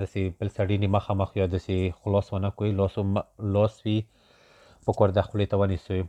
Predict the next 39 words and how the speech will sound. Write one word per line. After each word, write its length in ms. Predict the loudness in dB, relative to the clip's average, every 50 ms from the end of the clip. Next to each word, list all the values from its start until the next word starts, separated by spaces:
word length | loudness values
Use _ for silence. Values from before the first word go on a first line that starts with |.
| -8 -14 -12 -10 -10 -10
چې 80 | -10 -10 -6
کوم 160 | -4 0 0 2
هغه 140 | 2 2 2
دی 80 | 2 2 2 0 0 0
فاصله 320 | 0 0 0 2 2 2 2
دی، 140 | 2 0 -4
په 100 | _ -2
کار 120 | 0 0 0
دی 60 | 0
تاسو 320 | -2 -4 -6 -6 -6 -6
یک 100 | -6 -6
اعشاریه 340 | -8 -6 -4 -2 -2 -2 2 4
پنج 240 | 4 4 4 2 -2 -8 -12 -20 -20 _ _ _ _ _ _ _ _ -6
میټر 260 | -6 -4 -2 -2 -4 -4
چې 80 | -4 -8 -6
کوم 180 | -4 -6 -4 -2 -2
فاصله 260 | -2 -2 0 0 0 0
دی 140 | 0 0 0 0
بل 80 | -2 -2
سړي 260 | -2 -2 -2 -2 -2 -2
سره، 160 | -4 -6 -6
تاسو 200 | -8 -10 -10 -8 -8
په 100 | -6 -2 -2
کار 180 | 0 0 2
دی 80 | 0 0 0 -2 _ _ _ _ _ -4
د 180 | -2 -2 0 0
فاصله 260 | -2 -2 0 2 4 4 4 2 0 _ _ _
کېږدئ 400 | -6 -6 -6 -4 -4 -6 -6 -6
اوسه 260 | -6 -6 -8 -10 -10 -10
پورې. 180 | -8 -8 -8 -8 _ _ _ _ _ _ _ _ _ _ _ _ _ _ _ _ _ _ _ _ _ _ _ _ -6
که 120 | -4 -2 -2
تاسو 200 | -2 0 2 4 6
بهر 160 | 6 6 6 4 2
خپل 200 | 0 2 2 2 2 2 2 2
مرګلو 360 | 2 2 2 0 0 0 0 -2
سره 160 | 0 0 2
یو 160 | 2 2 2 2 2
یا 260 | 4 4 4 4 2 0
فیملي 320 | -4 -4 -2 0 0 -2